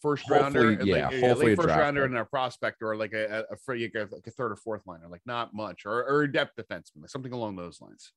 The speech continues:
Speaker 2: Yeah.
Speaker 1: So that's what you get for that. Th-, that's speculation after, after Claude Giroux, because I think with the, with the issue with this team is that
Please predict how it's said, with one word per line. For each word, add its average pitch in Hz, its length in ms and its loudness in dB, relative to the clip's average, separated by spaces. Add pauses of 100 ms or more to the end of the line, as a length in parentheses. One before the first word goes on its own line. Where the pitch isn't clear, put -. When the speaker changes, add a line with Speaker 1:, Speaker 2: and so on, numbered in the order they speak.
(120)
Speaker 2:
Yeah. 73 180 0
Speaker 1:
So - 60 -2
that's 175 200 0
what 151 100 -16
you 165 80 -8
get 127 340 -4
for 113 100 -10
that. 101 220 -12 (360)
Th-, 147 100 -4
that's 196 220 0
speculation 165 580 0
after, 117 360 -6 (200)
after - 160 -10
Claude 110 320 -8
Giroux, 127 220 -2
because 98 240 -10
I 95 40 -12
think 131 240 -12
with - 140 -20
the, 101 240 -8 (1080)
with 156 220 -2
the 143 200 2
issue 143 240 -4
with 113 140 -6
this 131 160 -6
team 143 280 -4
is 98 120 -10
that 98 220 -4